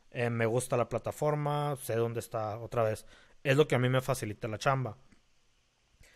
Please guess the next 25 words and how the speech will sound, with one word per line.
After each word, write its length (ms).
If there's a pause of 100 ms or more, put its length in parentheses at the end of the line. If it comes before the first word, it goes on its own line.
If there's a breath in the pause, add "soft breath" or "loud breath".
(180 soft breath)
Ahora, 300
si 120
trabajara 460
más 320
con 260
midi, 280
con 200
ese 160
tipo 260
de 60
cosas, 440 (420 soft breath)
Logic 440
es 140
muy 180
bueno. 500 (440 soft breath)
Otra 300
vez, 240
el 180
Studio 320
One 400
personalmente 640
no 120
lo 100
he 20
usado. 480